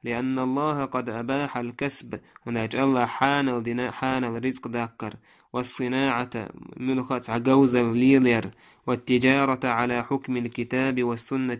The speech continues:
إلى أن تقوم الساعة. يوحك يسر ليلير. قرآن سا سنة سا تحندوش تلش. إذا قيمة تدل دالة الله مجين شمنا دويز. وحرم المسألة والكدية مع الغنى عنهما.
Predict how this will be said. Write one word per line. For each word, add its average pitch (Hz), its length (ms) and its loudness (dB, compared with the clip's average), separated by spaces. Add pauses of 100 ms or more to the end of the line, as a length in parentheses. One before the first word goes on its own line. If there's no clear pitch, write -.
إلى 117 400 -2
أن 113 100 -6
تقوم 127 440 -2
الساعة. 117 640 -2 (340)
يوحك 131 440 4
يسر 127 340 0
ليلير. 123 760 2 (320)
قرآن 123 360 2
سا 123 180 -2
سنة 123 420 -2
سا 120 160 -6
تحندوش 127 680 0
تلش. 117 360 -4 (440)
إذا 147 120 -2
قيمة 151 360 2
تدل 127 560 0
دالة 123 520 0
الله 120 340 -2
مجين 127 400 2
شمنا 113 340 -4
دويز. 107 380 -6 (460)
وحرم 143 540 0
المسألة 127 760 -4
والكدية 120 640 -2
مع 120 280 -4
الغنى 127 420 -4
عنهما. 120 580 -4